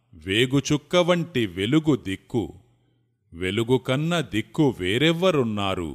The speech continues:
విశ్వదాభిరామ వినురవేమ. భావము:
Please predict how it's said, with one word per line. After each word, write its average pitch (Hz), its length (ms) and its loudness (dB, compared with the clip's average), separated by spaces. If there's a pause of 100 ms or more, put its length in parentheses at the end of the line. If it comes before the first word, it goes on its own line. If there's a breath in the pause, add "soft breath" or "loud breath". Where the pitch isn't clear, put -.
(460)
విశ్వదాభిరామ 113 1300 0
వినురవేమ. 92 800 -2 (1400)
భావము: 90 560 -4